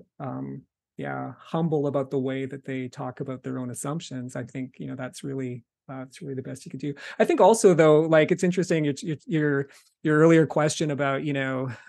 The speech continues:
uh, are progressive communities doomed to, to kind of fail in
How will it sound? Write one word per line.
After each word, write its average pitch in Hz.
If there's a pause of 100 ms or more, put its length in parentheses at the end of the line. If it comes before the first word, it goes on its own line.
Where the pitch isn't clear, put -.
uh, 160
are 139
progressive 139
communities 131
doomed 135
to, 127
to -
kind 131
of 123
fail 135
in 139